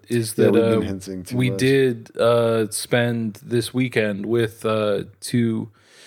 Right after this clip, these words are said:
Speaker 1: other former students, and we were, one of them, uh, lives in the greater Houston area, and so we hung out at his house, and then eventually did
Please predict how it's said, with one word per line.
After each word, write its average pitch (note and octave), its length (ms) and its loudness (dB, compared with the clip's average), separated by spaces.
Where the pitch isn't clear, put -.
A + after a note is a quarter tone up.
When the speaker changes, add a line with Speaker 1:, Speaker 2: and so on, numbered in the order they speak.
Speaker 1:
other C#3 280 6
former C3 400 0
students, B2 760 -2
and A2+ 260 0
we A#2 140 2
were, A2+ 240 4
one B2 160 2
of A#2+ 120 0
them, A#2 240 2
uh, A2 140 2
lives A2+ 380 0
in A#2 60 -4
the A2 60 0
greater A2+ 340 0
Houston A2 480 -2
area, A2+ 440 2
and G#2+ 720 0
so - 160 -2
we A2+ 280 0
hung A#2 220 -2
out A2+ 140 2
at G#2 100 0
his A#2 240 0
house, G#2+ 580 0
and G#2+ 180 -2
then G#2+ 120 0
eventually A#2 540 0
did A2+ 440 0